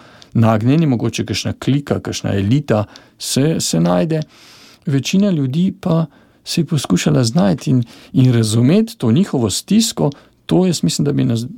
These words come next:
pripeljali zelo blizu mogoče ene sprave. Se pravi, da storilcev ne gledamo, to je zdaj en paket in sam, vsi, in vsi so,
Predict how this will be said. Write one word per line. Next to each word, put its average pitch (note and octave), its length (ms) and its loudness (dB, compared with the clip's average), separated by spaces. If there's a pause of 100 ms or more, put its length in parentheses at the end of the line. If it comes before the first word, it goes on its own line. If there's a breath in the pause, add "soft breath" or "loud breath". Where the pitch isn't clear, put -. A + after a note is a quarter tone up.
(180)
pripeljali A2+ 480 0
zelo A#2+ 500 -2
blizu A#2+ 440 -2 (380 loud breath)
mogoče A#2 280 -2
ene G#2 180 2
sprave. F2+ 520 -4
Se - 140 -10
pravi, A2 220 0
da G2+ 180 0
storilcev A#2 680 0
ne A2+ 100 0
gledamo, A#2 440 0 (480 soft breath)
to C3 100 -2
je B2 60 2
zdaj A#2+ 200 2
en A2+ 100 -2
paket C3 560 -4 (260)
in G2 120 -8
sam, C3 340 0
vsi, A2+ 220 -4
in C3 240 4
vsi C#3 200 0
so, A2 380 0